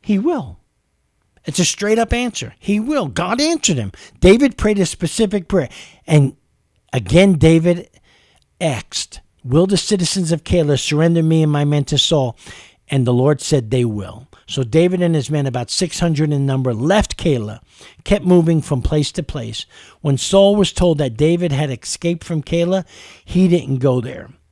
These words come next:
Now, the Bible tells us that David was on the run from King Saul at the moment this happened. That's where we're gonna end today. But I wanna challenge you today to inquire of the Lord, just like David did.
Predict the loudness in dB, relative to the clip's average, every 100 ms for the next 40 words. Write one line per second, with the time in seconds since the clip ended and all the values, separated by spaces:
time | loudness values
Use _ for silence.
0 | _ _ _ -12 -10 -6 -4 -4 -4 -2
1 | 0 0 -4 -10 -14 -16 _ _ _ _
2 | _ -12 -10 -4 0 0 -2 -2 -2 0
3 | -2 -2 -2 -2 -2 -4 -8 -4 -2 -2
4 | -4 -6 -6 -10 -18 _ _ _ -10 -6
5 | -2 0 0 -2 -4 -8 -8 -12 -12 -12
6 | -10 -8 -8 -6 -6 -8 -14 _ _ _
7 | -2 0 0 -2 -6 _ -8 -4 -2 -2
8 | -2 -8 -14 -20 -20 _ _ -4 0 2
9 | 0 0 -2 -2 2 2 2 0 -2 -8
10 | -12 -16 -20 -20 -20 _ _ _ _ _
11 | _ _ _ 0 0 0 -4 -6 -2 2
12 | 4 2 0 -2 -2 -4 -8 -10 -8 -6
13 | -6 -4 -2 0 0 -4 -4 -6 -8